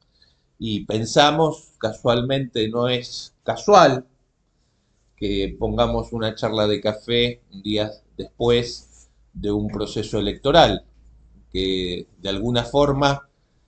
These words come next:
sirve a los efectos de montarnos en la ola del, de la coyuntura para, este, pensar sobre lo verdaderamente estratégico que tiene que ver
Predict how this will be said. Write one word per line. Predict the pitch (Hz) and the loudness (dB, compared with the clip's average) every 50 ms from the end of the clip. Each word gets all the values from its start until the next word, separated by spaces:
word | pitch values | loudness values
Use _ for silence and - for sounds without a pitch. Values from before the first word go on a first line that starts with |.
| _ _ | _ _
sirve | - - - - 143 147 151 147 139 139 | -20 -10 -4 0 2 2 2 4 4 4
a | 127 | 4
los | 127 123 120 113 | 4 2 0 -2
efectos | 120 120 - - 147 143 143 - - 135 123 117 | -6 -6 -2 0 -2 -2 -2 -2 -4 -2 -2 0
de | 117 113 | -2 -2
montarnos | 104 110 110 110 110 - 170 170 156 147 143 135 127 120 120 | -2 -2 -4 -4 -2 0 2 2 2 2 -2 -2 -4 -4 -4
en | 113 107 101 104 | -6 -6 -6 -4
la | 101 104 107 117 | -2 0 2 2
ola | 123 135 139 135 123 123 120 113 110 107 95 92 - - _ _ _ _ _ _ _ _ _ _ _ _ _ _ _ | 4 2 2 2 2 4 4 4 4 2 2 0 -2 -6 _ _ _ _ _ _ _ _ _ _ _ _ _ _ _
del, | - - 107 107 104 104 104 101 101 98 98 95 95 95 95 92 90 90 - _ _ _ _ _ _ _ - | -10 -6 -4 -2 0 0 -2 -2 -2 -4 -4 -4 -2 -2 -2 -4 -4 -8 -10 _ _ _ _ _ _ _ -8
de | 110 107 | -6 -2
la | 104 110 113 113 | -2 -2 -2 -2
coyuntura | 120 113 - - 120 120 - - 156 151 151 147 147 151 151 151 - - _ _ _ _ _ _ _ _ _ _ _ _ _ _ _ _ _ _ - | -4 -6 -4 -4 -2 0 2 4 6 6 6 8 8 8 6 4 0 -10 _ _ _ _ _ _ _ _ _ _ _ _ _ _ _ _ _ _ 0
para, | 107 107 110 110 110 107 101 101 101 101 101 101 101 101 98 98 98 - _ _ _ _ _ _ _ _ _ _ _ _ _ _ | 2 2 4 4 6 6 6 6 6 6 6 6 6 4 4 2 -2 -6 _ _ _ _ _ _ _ _ _ _ _ _ _ _
este, | 87 87 87 - _ _ - - - - - - - - - _ _ _ _ - - - - | -12 -12 -12 -14 _ _ -20 -20 -18 -16 -14 -14 -16 -18 -20 _ _ _ _ -20 -20 -10 -4
pensar | - 123 120 117 - 170 165 170 175 | -2 -2 -2 2 6 6 6 6 6
sobre | 170 - 139 123 120 120 | 2 2 2 2 2 2
lo | 120 110 110 | 2 2 2
verdaderamente | 117 110 110 113 117 120 127 127 127 117 117 123 123 117 - 113 | 2 2 2 4 4 4 4 4 2 0 0 -4 -6 -4 -4 -6
estratégico | - - 107 110 113 - - 110 101 - - - 95 95 - | -6 -4 -4 -4 -2 -2 -2 -4 -4 -6 -16 -16 -16 -16 -16
que | - 90 | -16 -12
tiene | - 110 113 107 107 | -8 -6 -6 -4 -4
que | 92 101 | -4 -2
ver | 101 110 117 113 113 - | -2 0 -2 -2 -4 -8